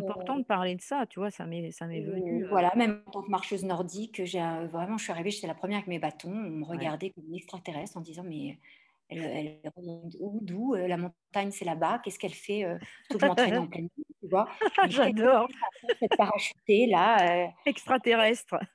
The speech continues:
Speaker 1: cette extraterrestre, tu vois, j'hésite pas à en mettre, à me mettre, euh, euh, parfois en short parce qu'il fait très chaud
Speaker 2: Bah
Speaker 1: l'été.
Speaker 2: oui, bah oui.
Speaker 1: Donc, euh, donc, c'est complètement assumé. Je n'ai jamais eu de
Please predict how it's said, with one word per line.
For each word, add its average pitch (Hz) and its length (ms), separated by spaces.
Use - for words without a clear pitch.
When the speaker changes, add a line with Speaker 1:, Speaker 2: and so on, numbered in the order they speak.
Speaker 1:
cette 247 140
extraterrestre, 220 800
tu - 80
vois, 220 100
j'hésite 185 320
pas 214 80
à 190 40
en 190 40
mettre, 196 300
à 190 40
me 196 100
mettre, 202 360
euh, 175 340
euh, 175 100
parfois 196 560
en 170 100
short 190 220
parce 165 120
qu'il - 140
fait 170 100
très - 180
chaud - 180
Speaker 2:
Bah 170 80
Speaker 1:
l'été. 185 80
Speaker 2:
oui, 277 260
bah 127 140
oui. 285 180
Speaker 1:
Donc, 190 100
euh, 175 580
donc, 262 240
c'est 214 120
complètement 254 460
assumé. 214 760
Je 208 160
n'ai 202 240
jamais 262 400
eu 254 100
de 214 160